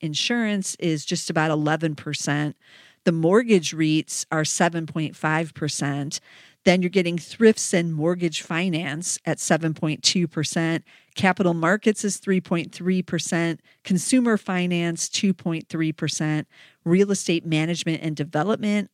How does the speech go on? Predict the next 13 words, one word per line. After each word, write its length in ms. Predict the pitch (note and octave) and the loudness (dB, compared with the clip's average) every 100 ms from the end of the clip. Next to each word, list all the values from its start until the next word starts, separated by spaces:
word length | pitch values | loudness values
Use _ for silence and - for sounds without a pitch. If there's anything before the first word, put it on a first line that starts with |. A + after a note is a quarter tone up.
| - | -12
one 360 | D3+ D#3+ E3+ | -2 0 0
point 260 | - F3 E3 | -2 -2 0
eight 180 | D#3+ - | -2 -4
percent. 480 | D#3+ - D#3 D3+ - | -4 -2 -2 -2 -2
And 180 | D#3 D3+ | -4 -2
then 460 | E3 E3 D#3+ D#3+ D3+ | 0 0 -2 -4 -6
to 120 | - | -4
round 260 | D#3+ D#3 D#3 | -2 -2 -2
it 80 | D#3+ | 0
out, 260 | D#3+ D3 | -2 -2
diversified 920 | - D#3 D3 E3 G#3 - A#3+ A#3+ A3 | -2 -2 0 0 0 -2 -2 -2 -2
financial 500 | - D#3 D3+ D#3 - | -4 -6 -4 -4 -6
services 800 | D3+ - D3+ E3 C#3 - - - | -6 -6 -4 -4 -6 -8 -12 -14